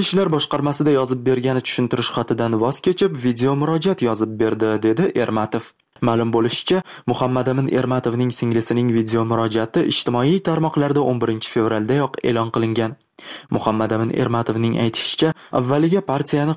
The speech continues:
qo'llagan, ichki ishlar boshqarmasiga chaqirtirilganidan keyin so'zidan qaytgan opa-singillari ro'yxatni ko'paytirish uchungina ismlari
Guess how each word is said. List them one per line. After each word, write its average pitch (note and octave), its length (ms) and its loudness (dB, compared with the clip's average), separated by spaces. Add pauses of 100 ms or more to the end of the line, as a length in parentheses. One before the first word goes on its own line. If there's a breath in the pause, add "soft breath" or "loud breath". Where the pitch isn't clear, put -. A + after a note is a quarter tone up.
qo'llagan, A#2 440 0 (300 loud breath)
ichki - 280 -2
ishlar F3 280 2
boshqarmasiga C3+ 640 0
chaqirtirilganidan A#2+ 920 0
keyin B2+ 280 0
so'zidan A#2 480 0
qaytgan A#2 340 -2 (100)
opa-singillari A#2 760 0 (300 loud breath)
ro'yxatni C#3+ 500 0
ko'paytirish C#3 560 0
uchungina D#3+ 480 2
ismlari A#2+ 420 0